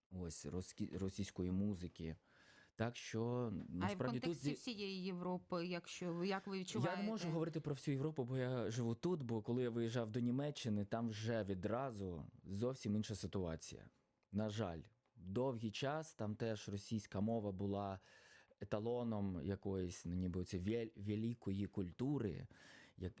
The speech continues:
Speaker 1: цей наратив, це пропаганда російської, <laughs> насправді, еліти, е, і російських, м, е, влад, які весь час, ну, ніби повторюючи, російська вели-, велика культура.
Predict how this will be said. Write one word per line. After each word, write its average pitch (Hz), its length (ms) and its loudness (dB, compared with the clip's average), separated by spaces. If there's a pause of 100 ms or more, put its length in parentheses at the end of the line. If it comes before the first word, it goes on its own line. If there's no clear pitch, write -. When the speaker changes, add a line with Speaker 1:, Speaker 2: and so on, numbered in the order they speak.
(180)
Speaker 1:
цей 87 140 2
наратив, 101 520 0
це 101 120 -4
пропаганда 107 640 -2
російської, 101 760 -2
<laughs> 92 160 -2
насправді, 92 920 0
еліти, 101 500 2 (640)
е, 90 420 0
і 90 380 2 (100)
російських, 92 800 -2
м, 76 480 -6 (600)
е, 82 360 -2 (120)
влад, 104 640 -2 (600)
які 95 280 -2 (120)
весь 110 480 -2
час, 113 420 -2
ну, 95 100 -4
ніби 90 220 -2
повторюючи, 85 920 -2
російська 87 480 -4
вели-, 87 360 -2
велика 98 440 -2
культура. 85 440 -2